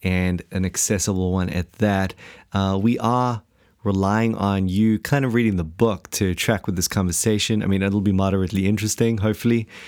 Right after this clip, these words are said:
if you haven't read the book, but especially if you're wanting to use this as a kind of intro, please go ahead and download Chris's book. Uh, it's available for free, preferable if you buy it, you know, just 'cause I'm asking. I know he wouldn't. Um, and it's a great book. So, you know, read through the chapter. I mean, we've only done a few pages.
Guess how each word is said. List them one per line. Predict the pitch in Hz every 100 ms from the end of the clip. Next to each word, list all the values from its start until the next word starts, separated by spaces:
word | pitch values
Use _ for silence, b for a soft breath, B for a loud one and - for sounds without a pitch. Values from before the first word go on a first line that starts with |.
| B -
if | 92
you | 90
haven't | 110 117
read | 117 110
the |
book, | 107 120 -
but | - 98
especially | - 160 147 135
if | 117
you're | 110
wanting | 104 104 104
to | 98
use | 95 104
this | 101 98
as | 98 90
a | 90
kind | - 92
of | -
intro, | 113 117 - 95 82 78 - B B B B B
please | - 135
go | - 123
ahead | 98 139 123
and | 98 92 - _ _
download | 113 107 107 104
Chris's | - 110 85
book. | - 107 107 - -
Uh, | 95 90 87 92
it's | 90
available | 95 110 110
for | 101 -
free, | - 107 107 104 - b b b _
preferable | 110 95 92 90
if | 90 -
you | 80
buy | 90 87
it, | 90 - -
you | 95
know, | 87
just | 90 -
'cause | 85
I'm | 90 92
asking. | 85 80 92 87
I | 87
know | 85
he | 92
wouldn't. | 95 87 92 - B B B -
Um, | 101 101 101
and | 120 107 107 104
it's | -
a | 95
great | 95 85
book. | 98 - -
So, | 110 101
you | 101 110
know, | 107
read | 95 123 151
through | 120 117
the | -
chapter. | 87 120 113 113
I |
mean, | 101 90
we've | 82
only | 107 90
done | 95
a |
few | 87 95
pages. | - 104 101 104 95